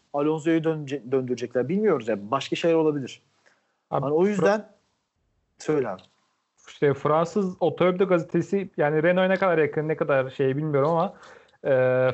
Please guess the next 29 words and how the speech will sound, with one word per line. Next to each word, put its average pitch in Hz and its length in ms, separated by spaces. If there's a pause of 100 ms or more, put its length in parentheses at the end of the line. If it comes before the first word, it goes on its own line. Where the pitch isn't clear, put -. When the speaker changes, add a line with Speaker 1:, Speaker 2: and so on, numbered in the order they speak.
Speaker 2:
Fernando 170 380
Alonso 180 340
ve 151 120
Renault 170 240
arasında 151 480
işte 156 340
görüşmeler 147 600
hız 151 140
kesmeden 160 400
devam 147 260
ediyor 165 260
ve 180 160
taraflar 156 500
zaten 165 360
bir 151 60
ön 156 140
sözleşme 156 380
imzaladılar 147 580
diye 156 120
bir 151 60
haber 147 320
yapmış. 131 480 (680)
Speaker 1:
Ha - 80
işte, - 260
tam 143 240
ön 127 160
sözleşme 127 360
olur 139 160
zaten. 135 340